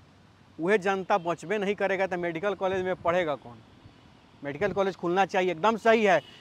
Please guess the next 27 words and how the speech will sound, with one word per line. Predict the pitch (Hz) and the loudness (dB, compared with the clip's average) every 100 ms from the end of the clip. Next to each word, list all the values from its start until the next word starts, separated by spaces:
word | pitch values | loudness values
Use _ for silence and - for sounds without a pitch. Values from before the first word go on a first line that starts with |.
| - | -4
लेकिन | 190 202 190 | -2 0 -2
जो | 151 262 | 8 10
अब | 247 214 | 10 8
व्यवस्था | 170 202 208 - 240 | 4 4 6 6 6
हमारे | 220 220 | 8 6
पास | 214 208 - | 6 6 6
है, | 226 | 0
सदर | 208 190 | 0 -4
अस्पताल | 202 196 185 180 | -4 -4 -2 -2
मोतिहारी | 175 156 175 165 | -2 -2 -2 -2
जिला | 139 214 208 | 0 8 8
अस्पताल, | 180 - 175 196 160 - - - - - - - | 8 0 6 6 6 0 -20 -20 -20 -20 -20 -10
उस | 202 151 | -6 -4
जिला | 190 226 | 2 4
अस्पताल | 208 202 185 202 | 4 0 0 0
का | 202 | 0
भी | 190 | -4
व्यवस्था | 160 170 165 180 | -2 -2 0 -4
चुस्त | - 165 - - - - - - - 247 - - 151 | -6 -14 -18 -20 -20 -20 -20 -12 -6 -6 -6 -20 -8
दुरुस्त | 143 180 220 - 135 | -2 0 0 -6 -4
होना | 175 175 | 0 0
चाहिए, | 131 113 120 - - | -2 -16 -18 -20 -14
एकदम | 156 226 | -4 -4
चुस्त | 185 226 185 | -4 -6 -4
दुरुस्त | 185 - | -4 -4
होना | 156 | -8
चाहिए। | 135 131 127 | -8 -10 -12